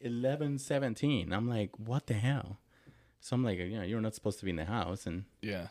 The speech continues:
Speaker 1: so I left, and they're, like, saying hi to me, like, "Hey, how are you?" I'm like, "No, you guys go. I'm gonna go. <laughs> I'm
Speaker 2: I,
Speaker 1: leaving."
Speaker 2: I don't understand why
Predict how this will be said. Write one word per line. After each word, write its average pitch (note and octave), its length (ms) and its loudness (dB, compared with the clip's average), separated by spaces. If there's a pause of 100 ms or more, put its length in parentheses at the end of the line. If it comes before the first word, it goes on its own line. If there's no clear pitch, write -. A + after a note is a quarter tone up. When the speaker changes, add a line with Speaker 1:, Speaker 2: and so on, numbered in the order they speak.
(120)
Speaker 1:
so - 200 -4
I G2+ 100 0
left, G#2+ 460 2
and G2+ 260 -2
they're, C3 100 0
like, C3+ 160 2
saying D#3 280 -2
hi E3+ 160 -2
to B2+ 60 -2
me, F#2 100 -4
like, - 160 -6
"Hey, F4+ 640 0
how C#4+ 80 -4
are D#4 140 -4
you?" E4 300 -4
I'm D#3+ 140 -6
like, D3+ 160 -8 (140)
"No, D3 160 -2
you A2 160 2
guys A3+ 240 -2
go. G2+ 360 -2
I'm B2 100 -4
gonna D#3+ 180 4
go. A2+ 160 0
<laughs> - 40 -20
I'm B2 220 0
Speaker 2:
I, B2+ 40 0 (240)
Speaker 1:
leaving." A#2+ 300 -2
Speaker 2:
I A2 100 4
don't C3 240 6
understand A2+ 760 2
why F#2+ 600 2